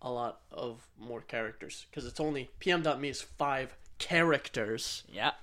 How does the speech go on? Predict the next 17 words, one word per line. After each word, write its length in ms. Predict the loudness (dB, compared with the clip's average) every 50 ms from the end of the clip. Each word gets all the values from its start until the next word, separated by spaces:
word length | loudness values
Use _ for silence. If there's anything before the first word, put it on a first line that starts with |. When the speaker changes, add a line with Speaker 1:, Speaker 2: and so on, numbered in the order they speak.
| -18 -20 -20 -20 -18 -18
Speaker 1:
Four 380 | -10 0 6 8 10 10 10 8
letters, 440 | 8 6 6 6 4 0 0 -2 -4
one 540 | -4 0 2 4 4 6 6 4 2 0 -2 -4 0
dot, 440 | 2 4 6 4 4 2 0 -8 -10 -10 -20 -20 -20 -20 -20 -20 -20 -20 -20 -18 -14
Speaker 2:
Yeah. 160 | -10 -10 -10 -10 -12 -16 -20 -20 -20 _ -20 -20 -20 -20 _ _ _ -20 -20 _ -10
One, 260 | -6 -6 -4 -2 -2
uh, 220 | 0 0 0 0 2
Speaker 1:
five 380 | 2 2 4 2 0 -2 -4
characters. 380 | -4 -2 0 0 0 -2 -4 -4
Speaker 2:
what 100 | -4 -2
is 60 | 0 2
a 20 | 4
dot 200 | 4 4 4 2
classified 480 | -2 -6 -6 -6 -6 -10 -10 -8 -8
as? 300 | -6 -8 -8 -10 -12 -14 -16 -20 -20 -20 -20 -20 -14
Speaker 1:
It's 180 | -12 -10 -8 -6
an 100 | -6 -6